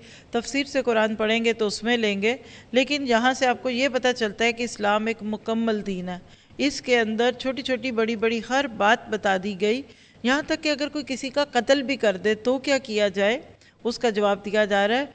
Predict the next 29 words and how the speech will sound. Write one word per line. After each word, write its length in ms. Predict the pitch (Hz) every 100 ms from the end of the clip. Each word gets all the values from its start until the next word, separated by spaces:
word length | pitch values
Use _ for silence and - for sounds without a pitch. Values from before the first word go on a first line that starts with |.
| - - -
ہاں، 120 | 294
جس 260 | 302 330 -
کسی 320 | 269 - 311
کو 100 | 294
اس 160 | 285
کے 140 | - 262
بھائی 340 | 220 214 240
کی 160 | 233 262
طرف 300 | 226 226 247
سے 100 | 269
کچھ 180 | 269 254
معافی 400 | 220 208 202 247
دے 180 | 240 262
دی 180 | 226 233
جائے، 300 | 214 190 180 - - -
اسے 240 | 285 339
بھلائی 320 | 294 285 285
کی 160 | 285 269
تباہ 300 | 247 220 214
کرنی 400 | 220 277 247 262
چاہیے 480 | 233 208 202 202 190 - - -
اور 140 | 226
آسانی 460 | 226 226 214 208 208
کے 140 | 214
ساتھ 260 | 208 214 196
دیت 300 | 214 240 -
ادا 240 | 226 202 226
کرنی 320 | 262 220 240
چاہیے۔ 480 | 226 208 196 202 196